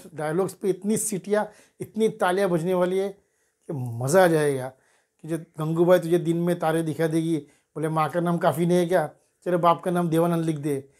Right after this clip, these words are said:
और जो लास्ट में जो डायलॉग मारा है कि "कल के अखबार में छाप देना कि गंगूबाई ने आज़ाद मैदान में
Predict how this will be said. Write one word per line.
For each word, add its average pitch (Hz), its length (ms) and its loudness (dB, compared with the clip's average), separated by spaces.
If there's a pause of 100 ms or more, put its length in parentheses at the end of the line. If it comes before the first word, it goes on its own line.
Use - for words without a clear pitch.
(220)
और 156 60 -6
जो 160 80 -2
लास्ट 160 320 -2
में 185 80 0
जो 180 60 2
डायलॉग 170 300 2
मारा 170 220 0
है 139 200 -4 (580)
कि 160 80 -8
"कल 160 200 -2
के 170 120 0
अखबार 175 280 2
में 175 240 -2 (280)
छाप 160 180 4
देना 175 340 0 (300)
कि 151 80 -12
गंगूबाई 160 460 2
ने 170 120 0
आज़ाद 160 280 2
मैदान 165 340 0
में 165 260 -4